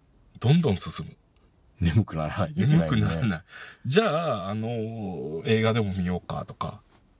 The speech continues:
Speaker 1: っていうのはあかんなと思って、
Speaker 2: うん。
Speaker 1: もう何もしない。
Speaker 2: うん。
Speaker 1: 寝る。
Speaker 2: うん。
Speaker 1: って決めて、
Speaker 2: うん。
Speaker 1: あのー、やっても寝れない。
Speaker 2: うん。
Speaker 1: で、あと、あの、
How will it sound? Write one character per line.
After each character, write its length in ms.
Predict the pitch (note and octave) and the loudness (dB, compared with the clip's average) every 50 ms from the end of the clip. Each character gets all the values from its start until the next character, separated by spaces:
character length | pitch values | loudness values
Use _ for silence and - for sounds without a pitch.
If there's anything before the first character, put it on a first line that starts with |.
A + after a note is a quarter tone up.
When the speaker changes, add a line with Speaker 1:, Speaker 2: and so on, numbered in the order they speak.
| _ _ _ _ _ | _ _ _ _ _
Speaker 1:
っ 20 | |
て 160 | - E3 D#3+ C#3+ | -2 -2 0 0
い 180 | - - F#3+ | 2 4 4
う 20 | G3 | 4
の 100 | D3 C3 | 4 2
は 160 | A#2+ - - | 0 -2 -2
あ 60 | D3+ | -2
か 180 | - G3+ G#3 G3+ | 0 2 2 2
ん 120 | G3+ G#3 | 2 2
な 140 | G#3+ A#3 B3+ | 2 2 2
と 180 | - - - - | 2 4 4 4
思 160 | A#2 A2 G#2 | 4 2 -2
っ 20 | |
て、 360 | - _ _ - A#3 B3 A3 | -4 _ _ -4 0 0 2
Speaker 2:
う 60 | F#3 F3 | 2 2
ん。 140 | A2+ D#2 - C#3 | 0 -2 -2 0
Speaker 1:
も 80 | C#3 C3+ | 0 2
う 20 | |
何 180 | F3 A3 C#4 D4 | 2 2 2 0
も 100 | A#3+ - | 0 0
し 120 | - D#3+ | 0 -2
な 120 | C3+ E2+ | -4 -6
い。 40 | - _ _ _ - - | -10 _ _ _ -6 -4
Speaker 2:
う 40 | |
ん。 220 | F2+ F2 D#2+ C2+ B1+ _ _ _ - | -2 -2 -2 -4 -8 _ _ _ -2
Speaker 1:
寝 140 | - D3+ A3 | 2 2 2
る。 140 | A#3+ - - _ _ _ _ _ - | 2 0 -6 _ _ _ _ _ -10
Speaker 2:
う 60 | - | -6
ん。 60 | F2 E2+ | -6 -6
Speaker 1:
っ 40 | C#2 - - _ _ _ _ - | -6 -8 -12 _ _ _ _ -12
て 80 | - | -10
決 100 | - - | -6 -4
め 140 | G#2+ G2+ F2 | -4 -4 -2
て、 220 | - G3 F#3+ C3 | 0 0 0 0
Speaker 2:
う 60 | F2+ F2+ | 0 -4
ん。 180 | D#2+ C#2+ C2 - _ _ _ _ _ _ _ _ - | -6 -6 -8 -12 _ _ _ _ _ _ _ _ -4
Speaker 1:
あ 100 | - G2+ | -2 -2
の 360 | G2 F#2 F2+ E2+ E2+ E2 E2 F#2+ | 0 0 -2 -4 -6 -8 -8 -8
ー、 40 | A#2 | -10
や 60 | B2+ | -6
っ 20 | |
て 120 | - - C#3 | -2 0 0
も 100 | C3+ F2 | 0 0
寝 160 | F2 F2 E2+ | 0 -2 -2
れ 100 | F#2+ E2 | -4 -4
な 120 | - - - | -6 -8 -14
い。 160 | - - - _ _ _ - | -16 -16 -20 _ _ _ -6
Speaker 2:
う 40 | D#2+ | -4
ん。 380 | D2 C#2 C2+ - - B2+ C3 - _ _ _ _ - | -2 -2 -4 -4 -6 -10 -12 -14 _ _ _ _ 0
Speaker 1:
で、 280 | D#3 G#3+ - G#2 - - _ - | 2 2 2 2 0 -8 _ -10
あ 120 | - A#2 | -10 -8
と、 260 | - - A#2+ B2 A#2+ | -8 -6 -4 -2 -2
あ 40 | F#2+ | -2
の、 320 | F2+ F2+ E2+ F2 F2 F2 | -2 -2 -4 -4 -6 -8